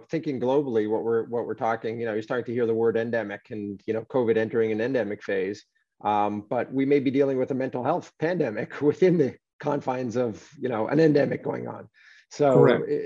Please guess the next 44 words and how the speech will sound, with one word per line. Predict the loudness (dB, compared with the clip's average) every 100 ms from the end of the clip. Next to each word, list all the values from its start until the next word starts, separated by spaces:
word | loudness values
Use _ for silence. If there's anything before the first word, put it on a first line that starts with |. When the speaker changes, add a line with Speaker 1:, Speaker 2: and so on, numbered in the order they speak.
| -4 0
Speaker 1:
you | 2 2
know, | 2 2
it's, | 2 0 -10
it's | -6 -6 -6
something | -2 -2 0 0 2
that's | -2 -4 -2
real. | 0 0 -2
It's | -6 -6
something | -8 -4 -2
that's | -2 -4 -2
impacting, | 0 0 0 -4 -2 -2 -2 -4 -10
you | -8
know, | -4 -2
a |
lot | 2 2
of | 0
people. | -4 -2 -4 -4 _ _ _ _ -10
Um, | -6 -2 -2 -4 -8 -4
you | -4
know, | -2
you | 0 0
hear | 2 2
from | 0 -6
people | -4 0 0
in | 0
the | -4 -6
profession, | -10 -2 -2 0 -2 -2 -8 -6
um, | -4 -2 -4 -8 -12 -6
you | -4
know, | -4
people | -6 -4 -4
that | -2
are, | -2 0 -2 -2
uh, | -4 -6
psychiatrists, | -8 -2 2 2 2 -4
psychologists | -6 0 2 2 2 -2 -2
that | -8
are | -6
just, | -6 -10 _ _ -20 -10
you | -8
know, | -8 -6
over-, | -6 -2 -4 2
overwhelmed | 4 4 4 4 4 2 0
with, | -2 -2